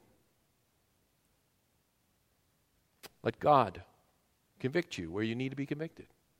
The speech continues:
But I do want to address something. I want to address a thought that,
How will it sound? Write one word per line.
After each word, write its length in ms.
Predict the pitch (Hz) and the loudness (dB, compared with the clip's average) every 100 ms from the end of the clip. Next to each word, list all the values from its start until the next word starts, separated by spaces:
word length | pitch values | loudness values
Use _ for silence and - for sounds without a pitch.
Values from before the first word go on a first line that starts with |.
| _ _ _ _ _ _ _ _ _ _ _ _ _ _ _ _ _ _ _ _ - - - - - _ _ _ _ _ _ - _ _ | _ _ _ _ _ _ _ _ _ _ _ _ _ _ _ _ _ _ _ _ -20 -20 -20 -20 -20 _ _ _ _ _ _ -20 _ _
But 100 | 127 | 6
I 20 | |
do 140 | 143 233 | 8 10
want 140 | 220 | 10
to 40 | |
address 240 | 185 151 139 | 10 8 6
something. 320 | 165 147 - - - - _ _ _ _ _ _ _ _ _ _ - - | 4 2 0 -12 -20 -20 _ _ _ _ _ _ _ _ _ _ -20 4
I 60 | 131 | 10
want 140 | 202 | 12
to 40 | 247 | 12
address 320 | 165 196 196 | 10 10 10
a 60 | 147 | 8
thought 340 | 175 180 175 | 10 10 10
that, 160 | 151 | 8